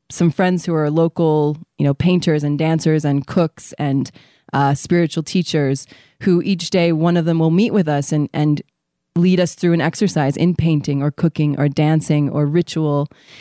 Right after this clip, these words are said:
And we'll look at those themes and see how we can weave them into our practice and really look, again, you know, we always talk about it being a massage practice, but take it a step further, look at it, you know, at a deeper level and say, you know, what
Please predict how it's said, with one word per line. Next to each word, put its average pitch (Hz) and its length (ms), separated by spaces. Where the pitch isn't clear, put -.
And 170 460
we'll 170 240
look 170 180
at 185 120
those 175 180
themes 196 420
and 196 120
see 175 160
how 165 240
we 170 160
can 175 200
weave 165 280
them 165 160
into 160 760
our 165 180
practice - 800
and 165 200
really 214 320
look, 170 380
again, 175 340
you 151 120
know, 143 80
we - 160
always 185 240
talk 175 260
about 165 180
it - 100
being 165 140
a - 20
massage 165 340
practice, 202 380
but 160 220
take 165 220
it 196 80
a 196 60
step 208 320
further, 214 280
look 160 200
at 170 80
it, 170 180
you 175 80
know, 160 140
at 160 60
a 156 80
deeper 175 340
level 202 300
and 160 140
say, 170 200
you 165 120
know, 160 140
what 156 360